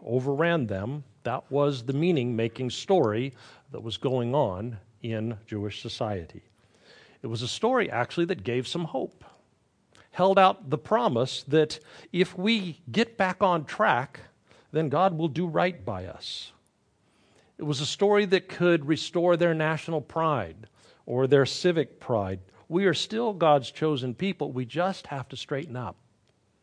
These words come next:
Now, if you've been part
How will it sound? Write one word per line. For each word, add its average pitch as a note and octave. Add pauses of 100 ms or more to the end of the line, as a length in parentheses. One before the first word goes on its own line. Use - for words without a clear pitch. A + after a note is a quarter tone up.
(640)
Now, C3+
if C3
you've F#3+
been E3
part D#3